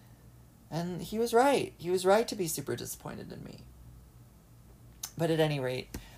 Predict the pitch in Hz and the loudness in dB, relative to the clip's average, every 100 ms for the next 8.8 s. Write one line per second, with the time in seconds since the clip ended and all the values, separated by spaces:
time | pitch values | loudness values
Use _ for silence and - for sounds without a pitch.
0 | - 165 185 190 185 165 147 139 147 147 | -2 0 2 2 2 2 2 -2 -4 -4
1 | 139 - 139 131 131 139 143 143 139 127 | -4 0 0 2 0 -4 -6 -4 -2 -2
2 | 127 127 - - - - - 135 131 120 | -2 -6 -12 -20 -20 -20 -6 0 0 0
3 | 131 147 - 135 - - 135 131 127 160 | -6 -8 -8 -6 -4 -4 -4 -6 -6 0
4 | 202 220 208 202 202 202 - - - - | 2 4 6 6 4 0 -14 -20 -20 -20
5 | - - - 123 131 123 127 127 120 110 | -20 -20 -6 -2 0 0 -2 -4 -8 -10
6 | - - - - - - - - - - | -12 -18 -20 -20 -20 -20 -20 -20 -20 -20
7 | - - - - - - - - - - | -20 -20 -20 -20 -20 -20 -20 -16 -10 -6
8 | 147 143 139 139 139 131 127 - | -4 -2 -2 -2 -4 -4 -4 -6